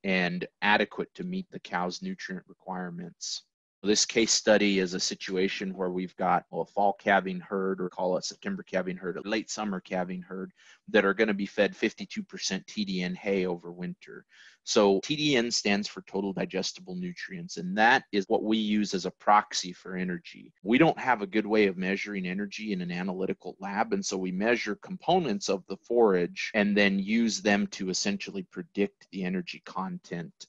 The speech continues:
of the forage. Now, just to give you all an idea of where I'm going,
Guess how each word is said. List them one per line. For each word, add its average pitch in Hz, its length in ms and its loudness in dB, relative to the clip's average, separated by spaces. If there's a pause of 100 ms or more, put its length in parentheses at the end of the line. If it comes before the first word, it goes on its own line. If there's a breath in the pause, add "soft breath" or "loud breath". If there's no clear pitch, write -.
of 95 340 4 (400 soft breath)
the 98 80 -4
forage. - 720 2 (340)
Now, 104 160 6
just 131 280 0
to 127 60 -8
give 110 240 -6
you 110 120 4
all 101 200 6
an 95 140 2
idea 92 340 -4
of 87 140 -6
where 98 180 0
I'm 90 160 -2
going, 98 420 0